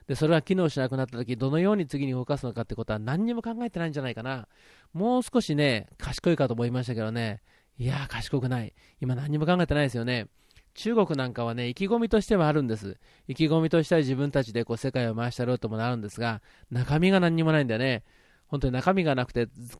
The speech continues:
単なるですね、空想的な中華主義なんですよ。本当に中国の今の状況は空想的中華主義で、あれはですね、世界を統治できないですよ。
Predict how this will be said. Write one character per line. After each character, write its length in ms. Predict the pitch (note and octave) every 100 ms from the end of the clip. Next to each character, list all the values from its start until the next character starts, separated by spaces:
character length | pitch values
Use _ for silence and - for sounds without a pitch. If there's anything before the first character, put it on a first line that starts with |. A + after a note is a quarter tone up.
| _
単 320 | - F#3+ G#3+
な 100 | G3+
る 80 | C#3+
で 100 | A#2
す 120 | -
ね、 100 | A2+ -
空 220 | - G3
想 180 | G#3+ G3+
的 200 | G3 F#3+
な 120 | F#3+
中 180 | G3 F#3+
華 120 | F#3+
主 60 | G#3
義 140 | F3+
な 100 | C3
ん 60 | G#2+
で 80 |
す 80 | G#2+
よ。 140 | G#2+ G2+ _ _ - -
本 160 | - D#3
当 80 | D#3+
に 60 |
中 260 | C#3 G#3+ G3+
国 120 | D#3
の 60 | B2
今 220 | C3+ D3
の 100 | B2+
状 140 | A2+
況 140 | A#2 B2
は 120 | A2+
空 220 | - F3+
想 180 | F#3 G3+
的 200 | G3+ F#3+
中 180 | - F#3
華 120 | F#3+
主 80 | F#3
義 140 | D3
で、 280 | A#2 B2 G#2 _ - _
あ 140 | - C3+
れ 80 | F3
は 100 | F#3
で 140 | E3+
す 80 | D3
ね、 260 | C3+ B2+
世 220 | A#2 - E3+
界 180 | D#3+
を 60 | C3
統 160 | - E3
治 100 | -
で 80 | C3
き 80 | D#3+
な 80 | C#3
い 20 |
で 60 |
す 120 | A2+ A2+
よ。 180 | G2+